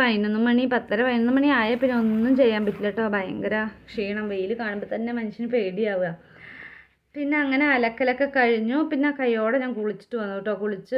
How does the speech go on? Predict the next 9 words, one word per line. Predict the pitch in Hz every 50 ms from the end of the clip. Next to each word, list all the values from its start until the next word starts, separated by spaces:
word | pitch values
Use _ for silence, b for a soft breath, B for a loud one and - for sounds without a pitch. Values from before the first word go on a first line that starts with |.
| 262
പിന്നെ | 240 208 208 208 208 -
ഫുഡൊക്കെ | 214 208 196 208 202 220 220 220
കഴിച്ചു. | 220 202 190 196 196 - - 247 294 359 440 359
രാവിലത്തെ | 311 262 233 214 202 202 190 208 208 196 208
ദോശയും | 202 196 190 190 - - 196 208 214 214 214
ബ്രെ-, | 208 202 190 - 180
ആ, | 202 202 196 190 220
ചമ്മന്തിയും, | 202 196 196 190 190 185 180 208 226 196 165 b b b b b b b b b b b b _ -
ആ, | 214